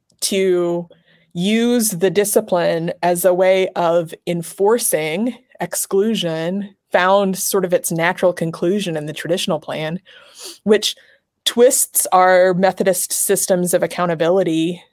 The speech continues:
in strange ways, establishing mandatory penalties for certain offenses, only the ones related to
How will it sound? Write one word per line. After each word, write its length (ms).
in 240
strange 400
ways, 640
establishing 840
mandatory 540
penalties 920
for 500
certain 340
offenses, 720
only 200
the 100
ones 220
related 400
to 360